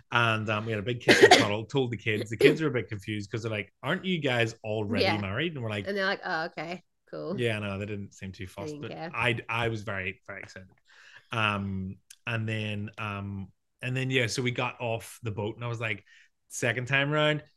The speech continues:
Speaker 1: didn't get a photographer, um, to take a photo 'cause I
Speaker 2: Lucky
Speaker 1: really
Speaker 2: three.
Speaker 1: re-, regretted <laughs> that the first time as well. Um, and so then, <coughs> then we came down,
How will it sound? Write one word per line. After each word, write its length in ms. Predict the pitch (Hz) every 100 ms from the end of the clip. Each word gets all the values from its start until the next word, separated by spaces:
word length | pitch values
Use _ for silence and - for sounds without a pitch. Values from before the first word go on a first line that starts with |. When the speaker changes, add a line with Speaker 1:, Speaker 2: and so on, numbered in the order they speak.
| _ -
Speaker 1:
didn't 240 | 95 95
get 140 | 110 117
a 60 |
photographer, 2000 | 117 - 170 180 190 190 196 185 180 170 170 170 170 170 170 170 165 165 165 - 131
um, 600 | 123 120 117 117 113 - -
to 100 | 117
take 180 | 117 -
a 40 |
photo 180 | - 117
'cause 180 | - 110
I 40 |
Speaker 2:
Lucky 20 |
Speaker 1:
really 340 | - 123 226 -
Speaker 2:
three. 480 | 196 165 156 196 -
Speaker 1:
re-, 240 | 120 117 117
regretted 480 | 123 117 123 123 151
<laughs> 80 | -
that 200 | 156 143
the 80 | 123
first 300 | 135 135 -
time 220 | 156 147
as 120 | 120
well. 300 | 120 127 135 - - - - 123
Um, 440 | 139 143 139 139 - _ _ _ _ _ _ _ _ _ _ _ _ -
and 160 | 147 143
so 260 | - 151 143
then, 360 | - 160 - 440
<coughs> 80 |
then 140 | 381 147
we 80 | 147
came 280 | - 131 127
down, 380 | 120 120 120